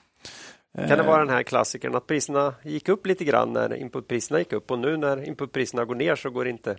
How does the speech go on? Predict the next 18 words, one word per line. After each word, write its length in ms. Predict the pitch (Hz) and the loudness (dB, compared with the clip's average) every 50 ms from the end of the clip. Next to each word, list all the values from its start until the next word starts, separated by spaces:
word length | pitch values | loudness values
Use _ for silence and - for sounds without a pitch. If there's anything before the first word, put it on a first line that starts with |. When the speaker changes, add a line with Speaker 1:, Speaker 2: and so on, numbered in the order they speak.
| - _ _ _ _ _ _ _ _ | -8 _ _ _ _ _ _ _ _
Speaker 2:
Precis 280 | 214 190 - 165 160 - | 2 2 4 4 2 2
så. 140 | - 151 - - _ _ _ _ _ _ _ _ _ _ _ _ _ _ _ _ _ | 0 -4 -6 -10 _ _ _ _ _ _ _ _ _ _ _ _ _ _ _ _ _
Speaker 1:
Det 80 | - - | 4 4
Speaker 2:
Och, 120 | 170 165 | 6 10
och 100 | 180 180 175 | 10 12 12
Speaker 1:
är 40 | 165 | 12
Speaker 2:
igen, 220 | 160 - 127 135 | 12 10 8 6
Speaker 1:
märkligt 540 | 151 165 151 110 110 - - 151 147 - - | 8 8 8 8 4 0 0 0 0 4 4
det 80 | 147 | 4
där, 180 | 117 110 107 101 | 6 6 6 4
alltså. 300 | 92 87 - - 98 92 - - - - - - - _ _ _ _ - | 4 2 0 -2 -2 -4 -8 -12 -20 -20 -20 -20 -20 _ _ _ _ 2
Speaker 2:
och 120 | 151 160 | 6 8
igen 280 | 165 165 170 165 160 156 | 10 12 12 10 8 6
så 260 | - - 165 160 160 | 4 6 8 8 10
överraskade 800 | 156 151 156 160 143 143 143 135 - - 143 135 143 139 139 135 | 10 10 10 10 12 10 8 8 8 4 4 8 8 10 10 8
affärsområdet 480 | 127 147 143 - - 135 135 131 - | 8 6 4 4 4 0 0 0 2
Östeuropa 540 | 147 160 143 - - - 131 131 117 - - | 4 2 2 2 2 2 2 4 6 6 4
positivt, 460 | 156 147 131 - 135 131 - - - | 6 4 0 0 -2 -2 -2 -6 -14